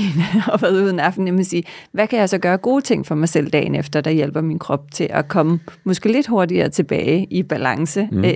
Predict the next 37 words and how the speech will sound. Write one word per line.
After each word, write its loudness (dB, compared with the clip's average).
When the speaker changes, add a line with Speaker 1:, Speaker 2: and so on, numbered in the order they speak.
Speaker 1:
eller 2
komme 2
af 2
med 2
de -2
affaldsstoffer, 0
eller 0
hvad 0
det 2
nu -2
er, -4
øh, 0
den 0
har 2
brug 0
for -2
at -2
udskille. -4
Øh, -2
og -4
det 2
tror -2
jeg 2
også 0
meget 0
på -6
nogle -2
gange. -4
Det -6
kan -6
også -8
være 2
sådan -4
en 0
måde 0
at -4
sige, -4